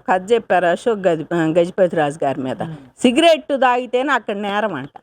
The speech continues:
Speaker 2: అవును.
Speaker 1: ఆ సిగరెట్ అమ్మో నేను తాగను, అసలు ఇక్కడ డబ్బులు కూడా ఖర్చు అయిపోతుంది, అదో చట్ట విరుద్ధం, ఇక్కడ నేను తాగనని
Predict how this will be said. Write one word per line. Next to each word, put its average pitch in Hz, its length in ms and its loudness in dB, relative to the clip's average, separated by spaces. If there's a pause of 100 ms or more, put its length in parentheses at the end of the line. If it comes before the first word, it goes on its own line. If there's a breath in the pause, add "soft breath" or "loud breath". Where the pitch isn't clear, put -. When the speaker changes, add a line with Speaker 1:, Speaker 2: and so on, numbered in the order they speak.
(340)
Speaker 2:
అవును. 156 320 -2
Speaker 1:
ఆ 226 80 6
సిగరెట్ 294 540 4
అమ్మో 269 400 2
నేను 247 240 -4
తాగను, 254 460 0
అసలు 247 320 -2
ఇక్కడ 202 580 2
డబ్బులు 202 320 -2
కూడా 262 240 2
ఖర్చు 220 360 0
అయిపోతుంది, 226 400 -2
అదో 202 200 4
చట్ట 247 400 -2
విరుద్ధం, 233 480 -2
ఇక్కడ 233 200 -2
నేను 226 200 0
తాగనని 262 560 4